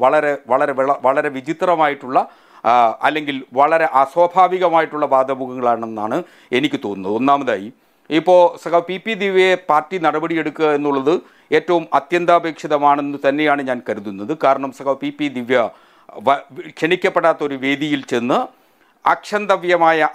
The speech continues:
അപരാധം വാക്കുകൾ കൊണ്ടൊരു മനുഷ്യനെ മുറിവേൽപ്പിച്ചു. അതിലേറ്റവും സർഗാത്മകമായി എനിക്ക് തോന്നിയത് കാരശ്ശേരി മാഷിൻ്റെ മാതൃഭൂമിയിൽ വന്ന ലേഖനമാണ്. പൊതുപ്രവർത്തകർ അ-, അവശ്യം വായിച്ചിരിക്കേണ്ട ആ ലേഖനം. അദ്ദേഹം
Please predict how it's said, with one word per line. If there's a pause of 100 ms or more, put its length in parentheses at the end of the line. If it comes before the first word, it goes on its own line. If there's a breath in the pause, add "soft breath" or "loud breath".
അപരാധം (120)
വാക്കുകൾ
കൊണ്ടൊരു
മനുഷ്യനെ
മുറിവേൽപ്പിച്ചു. (340 loud breath)
അതിലേറ്റവും
സർഗാത്മകമായി
എനിക്ക്
തോന്നിയത്
കാരശ്ശേരി
മാഷിൻ്റെ
മാതൃഭൂമിയിൽ
വന്ന (100)
ലേഖനമാണ്. (340 loud breath)
പൊതുപ്രവർത്തകർ
അ-, (320)
അവശ്യം
വായിച്ചിരിക്കേണ്ട
ആ
ലേഖനം. (400 loud breath)
അദ്ദേഹം